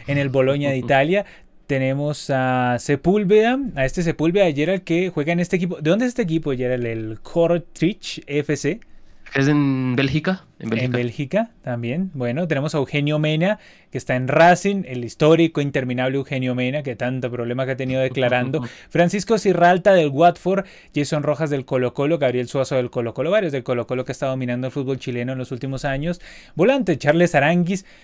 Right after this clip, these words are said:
Speaker 1: es de los infaltables en Chile, y vaya cómo cambia Chile cada vez que él se le ocurre algo dentro de la cancha del Bayer Leverkusen. Víctor Felipe Méndez del C S A Moscú. Tenemos a Jan Meneses del Toluca, Marcelino Núñez, que salió de la Cato y hoy en día juega en el Norwich City inglés,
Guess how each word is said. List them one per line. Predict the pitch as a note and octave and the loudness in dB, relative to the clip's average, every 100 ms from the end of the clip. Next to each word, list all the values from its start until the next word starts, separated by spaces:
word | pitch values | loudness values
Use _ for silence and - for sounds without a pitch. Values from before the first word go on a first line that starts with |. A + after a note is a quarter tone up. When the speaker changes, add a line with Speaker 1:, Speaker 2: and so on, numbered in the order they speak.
| _ | _
Speaker 1:
es | - B2+ | -6 0
de | D3+ | 2
los | D3 | 2
infaltables | D3 C3 A#2+ A#2+ C#3+ D3 | -2 0 0 4 2 2
en | C3+ | -4
Chile, | A#2+ C#3+ D3 D#3+ | -4 -2 0 0
y | C3+ | 0
vaya | A#2+ C3 D3 | 0 0 0
cómo | D3 D#3+ | -4 -2
cambia | D3+ D3+ | -2 -2
Chile | C#3 C#3+ D3 | -4 -4 -2
cada | C#3+ | 0
vez | C#3+ C#3+ | 0 -4
que | - C#3 C3+ | -2 0 0
él | C3 | -2
se | B2+ | -4
le | D3 | -4
ocurre | B2 - G3+ G3 F3 | -4 0 2 4 6
algo | E3 D#3+ D3 D3+ | 4 2 0 -2
dentro | D3 C#3+ C3+ B2+ | -2 -2 0 2
de | |
la | A#2 - | 4 4
cancha | C#3 C#3+ | 4 0
del | E3+ C3 | -2 2
Bayer | B2 C3+ | 2 2
Leverkusen. | C3 C3 B2+ - D3+ - G#3 - - - - | 0 -2 -2 0 0 0 -4 -6 -20 -20 0
Víctor | D3 G3+ F#3+ E3 | 2 4 2 4
Felipe | D#3+ D#3+ E3+ | 4 4 4
Méndez | F3 F3+ F#3+ | 6 6 4
del | D#3+ C3+ | 4 2
C | - | 0
S | C3+ D3 | -2 0
A | C3+ | -2
Moscú. | C3 - - A3 B3 - - - - | -4 -4 2 2 2 -6 -20 -20 -12
Tenemos | D3+ E3 E3+ | -6 -2 2
a | E3 C3 | 2 4
Jan | D3 D#3+ | 4 4
Meneses | D#3+ D#3 E3+ G3 E3 | 2 2 0 2 2
del | C#3+ B2+ | 0 0
Toluca, | C3+ E3 A3 A3 | 2 2 2 2
Marcelino | G3 E3 D#3+ - C#3 F3 G3 E3+ | 2 2 0 0 2 2 2 2
Núñez, | E3 F#3 G3 F#3+ | 2 2 2 0
que | D#3+ | -4
salió | C3+ A#2+ | -2 0
de | C3+ | 2
la | C3+ B2+ | 2 2
Cato | D3+ D#3 E3 | 2 2 0
y | C#3+ | 0
hoy | C#3 | 0
en | C3+ | -2
día | C#3 C3+ | -2 -2
juega | C#3 | -2
en | C3 | -2
el | A#2+ | -2
Norwich | B2+ C3 C3+ | -2 -4 -6
City | - - D3+ D3 D3 C#3 | -10 -4 -2 -2 -2 -4
inglés, | C#3+ B2+ C#3 A3 G3 | -6 -2 2 2 0